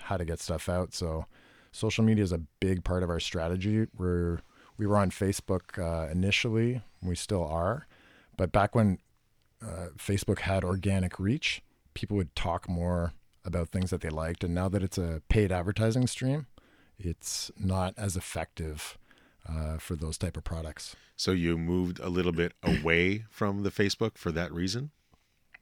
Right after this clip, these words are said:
Speaker 1: Yeah, we've been using more Instagram. Excuse me. <clears throat> Yeah, we use more Instagram, uh, for a bunch of reasons. Um, yeah, more fun to produce content. You don't have to pay to get your content out there.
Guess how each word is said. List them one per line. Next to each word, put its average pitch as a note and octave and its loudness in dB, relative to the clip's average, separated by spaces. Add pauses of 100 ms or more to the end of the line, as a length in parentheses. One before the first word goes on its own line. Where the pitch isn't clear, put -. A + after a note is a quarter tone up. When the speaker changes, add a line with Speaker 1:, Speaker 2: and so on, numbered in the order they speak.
(1080)
Speaker 1:
Yeah, A2+ 2
we've A2+ 4
been A#2 8
using C#3+ 8
more A#2 6
Instagram. F2+ 0
Excuse - -6
me. F#2+ 2 (640)
<clears throat> D#3 10 (1200)
Yeah, G#2 6
we G#2 10
use C#3 4
more - 2
Instagram, F#2 4
uh, D2+ 2
for - -4
a E2 2
bunch A2+ 0
of G2 2
reasons. E2+ 0 (500)
Um, D2 -2 (1000)
yeah, - -8
more G#2 6
fun G2+ 4
to G2+ 4
produce F2+ 4
content. F#2+ 2
You F2 -2
don't F2+ 2
have F2+ 0
to F2 -4
pay - 0
to E2 0
get D#2+ -2
your E2+ -6
content D#2+ -2
out D#2 -4
there. G2 0